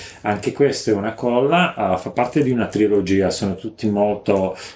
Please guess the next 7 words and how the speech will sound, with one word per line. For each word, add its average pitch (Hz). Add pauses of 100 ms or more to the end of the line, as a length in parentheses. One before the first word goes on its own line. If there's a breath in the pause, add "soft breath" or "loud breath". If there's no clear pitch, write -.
(120)
eh, 87
su -
questo 104
genere 92
olfattivo, 95
quindi, 90 (360 loud breath)
ehm, 85